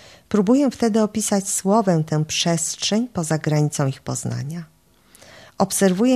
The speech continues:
ich twarze i widzę ogromne skupienie oraz wdzięczność. Ufają mi,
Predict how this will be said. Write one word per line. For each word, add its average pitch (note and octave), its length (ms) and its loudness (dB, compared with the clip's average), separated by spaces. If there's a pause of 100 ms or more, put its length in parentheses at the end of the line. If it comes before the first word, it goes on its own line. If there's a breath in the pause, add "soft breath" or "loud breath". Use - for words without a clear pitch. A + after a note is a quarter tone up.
ich G3 140 -2
twarze G#3+ 420 0
i E3 80 -2
widzę F#3+ 360 0
ogromne F3+ 440 2
skupienie G3 680 0
oraz D#3+ 280 -2
wdzięczność. B2+ 920 -6
Ufają D3 500 -4
mi, B2 220 -8